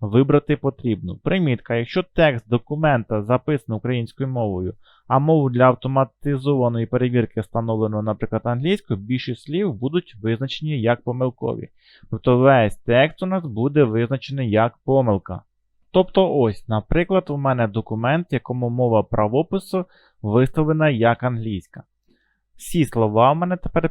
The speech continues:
підкреслені червоною хвилястою лінією. Це означає, що програма неправильно зрозуміла, на якій мові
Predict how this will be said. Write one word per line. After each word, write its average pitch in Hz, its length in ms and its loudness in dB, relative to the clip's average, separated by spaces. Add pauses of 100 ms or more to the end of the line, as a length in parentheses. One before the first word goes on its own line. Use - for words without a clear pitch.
підкреслені 123 600 -4
червоною 110 720 -4
хвилястою 110 640 -2
лінією. 107 380 -4
Це 107 160 -8
означає, 110 380 -4
що - 120 -8
програма 131 400 -2
неправильно 127 640 2
зрозуміла, 117 600 -4
на 123 140 -2
якій 104 220 -8
мові 120 400 -4